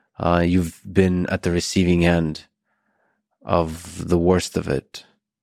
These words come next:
What, what, what, what do you feel about this particular freedom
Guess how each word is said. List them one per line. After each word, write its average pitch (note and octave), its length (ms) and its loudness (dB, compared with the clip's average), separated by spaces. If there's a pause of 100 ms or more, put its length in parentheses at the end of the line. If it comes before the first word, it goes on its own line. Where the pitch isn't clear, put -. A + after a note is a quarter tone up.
(340)
What, G2 320 2
what, G2 500 2
what, G#2+ 380 4
what G#2+ 200 6
do G#2+ 60 2
you G#2+ 140 4
feel F2+ 280 4
about E2 300 2
this - 480 -2
particular F2 580 0
freedom D#2 540 0